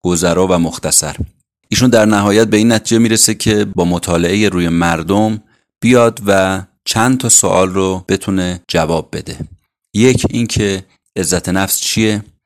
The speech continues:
عزت نفس چرا مهمه؟ چجوری می‌شه عزت نفس رو افزایش داد؟ و اینکه دیگران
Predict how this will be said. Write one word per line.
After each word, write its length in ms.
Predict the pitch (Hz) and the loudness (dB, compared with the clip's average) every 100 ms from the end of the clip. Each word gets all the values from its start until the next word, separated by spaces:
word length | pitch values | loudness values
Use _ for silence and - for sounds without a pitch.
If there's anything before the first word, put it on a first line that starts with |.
| _ 95 | _ -2
عزت 340 | 90 90 - | 0 0 0
نفس 220 | 90 92 | -2 -2
چرا 280 | - 104 107 | 0 2 2
مهمه؟ 600 | 107 101 104 98 95 90 _ - | 2 0 -2 -2 -6 -10 _ -2
چجوری 320 | 95 85 95 | -2 0 0
می‌شه 260 | 104 - | 0 0
عزت 320 | 104 87 85 87 | -2 0 -2 -2
نفس 340 | 87 90 - | -2 -2 -2
رو 60 | 85 | -2
افزایش 480 | 85 - 82 95 | -2 -2 0 0
داد؟ 380 | - - 120 117 _ _ | -2 2 2 0 _ _
و 40 | 104 | 0
اینکه 200 | 120 143 | 2 0
دیگران 800 | 117 107 98 98 107 117 85 | 0 0 4 4 4 2 0